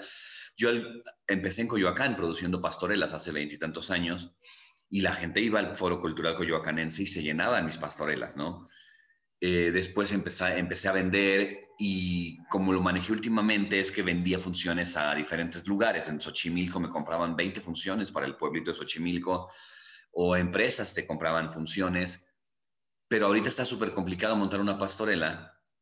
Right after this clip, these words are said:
pues por todas las condiciones históricas actuales, ¿no? Eh, que solo podemos meter el, al treinta por ciento, que tenemos que empezar hasta cierta hora, que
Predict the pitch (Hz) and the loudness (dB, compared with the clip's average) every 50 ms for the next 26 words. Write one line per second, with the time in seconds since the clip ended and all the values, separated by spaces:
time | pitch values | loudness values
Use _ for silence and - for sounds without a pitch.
0 | _ _ _ _ _ _ _ - 110 - - 110 98 - 120 120 117 107 110 - | _ _ _ _ _ _ _ -6 -6 -6 -6 -4 0 2 4 4 4 2 0 0
1 | 104 92 87 90 - - 110 107 104 101 98 90 87 - - - - - - - | 0 0 0 0 0 0 2 2 4 4 4 2 2 0 -4 -6 -10 -10 -8 -8
2 | 82 - - - 104 98 98 98 98 95 78 - - 82 - - 87 78 67 67 | -6 -6 -4 -2 0 0 2 2 0 -2 -2 -2 -2 -4 -4 -2 0 0 0 0
3 | 62 - - 76 80 92 95 92 92 - - - - - - - - - 80 80 | -2 -4 -4 -4 -4 -4 -4 -6 -10 -16 -18 -18 -18 -20 -20 -12 -6 -2 0 0
4 | 80 78 - 87 - 92 87 82 82 82 82 82 85 82 82 80 80 82 78 78 | 0 0 -4 -4 -2 0 0 0 0 0 -2 -2 -2 -4 -4 -4 -4 -4 -2 -2
5 | 78 76 73 73 65 - - 76 76 - 80 78 78 76 78 - 76 76 - - | -2 -2 -2 -4 -4 -4 -4 -4 -2 -2 -4 -4 -4 -4 -6 -6 -6 -4 -4 -2
6 | 110 107 107 101 101 98 104 101 98 - - 87 80 80 78 76 73 71 76 - | 0 0 0 0 0 2 2 0 0 0 -2 -2 0 0 0 -2 -4 -6 -8 -12
7 | - - - - - _ _ _ _ _ _ _ _ _ - - - - - - | -16 -20 -20 -20 -20 _ _ _ _ _ _ _ _ _ -14 -10 -10 -10 -8 -4
8 | 87 90 92 95 92 - 98 90 82 82 - 85 82 78 - - 76 - 87 82 | -2 0 0 0 0 0 -2 -2 -2 -2 -2 -2 -2 -2 -4 -6 -4 -2 -2 -2
9 | 78 80 80 80 80 90 101 107 107 104 101 104 101 98 101 98 - - - - | -2 0 0 0 2 4 4 4 4 4 2 2 0 -2 -6 -10 -14 -16 -20 -20
10 | - _ - - 90 82 80 80 80 80 80 80 80 80 80 78 78 76 76 78 | -18 _ -4 -2 0 0 2 0 0 0 0 0 0 2 0 0 0 -2 -4 -6
11 | 78 | -10